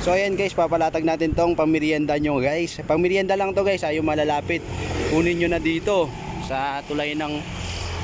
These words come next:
sa tulay ng, ano, Tumana, guys. Ito, ilalatag natin dito. Lakad tayo dito, guys. Ayan, oh. Kita nyo yan, guys. Ayan. Nakikita nyo yan, guys. Nandito tayo sa may Tumana.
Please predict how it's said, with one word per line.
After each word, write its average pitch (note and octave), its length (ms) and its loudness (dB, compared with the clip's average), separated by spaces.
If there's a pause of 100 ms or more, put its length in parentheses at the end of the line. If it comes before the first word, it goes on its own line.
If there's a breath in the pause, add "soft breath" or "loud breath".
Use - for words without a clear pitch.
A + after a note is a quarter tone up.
(320)
sa C#3 160 -8
tulay D3 240 -2
ng, D3+ 160 -2
ano, D3+ 320 -2
Tumana, C#3 480 -2
guys. D3 240 -4
Ito, C3 320 -4
ilalatag A#2 400 -4
natin A#2 320 -4
dito. A#2+ 480 -2 (320)
Lakad A2+ 240 -6
tayo B2 240 -6
dito, B2 240 -4
guys. B2 160 -4
Ayan, A2 240 -4
oh. - 80 -6 (800)
Kita C3 240 -6
nyo C3 80 -4
yan, C3 160 -6
guys. C3 320 -8 (960)
Ayan. - 80 -4
Nakikita F#3+ 480 -2
nyo F#3+ 160 0
yan, F#3 80 -2
guys. E3 240 -2
Nandito D3+ 240 -6
tayo D#3 240 -6
sa D#3+ 80 -4
may D#3 240 -6
Tumana. C#3+ 840 -4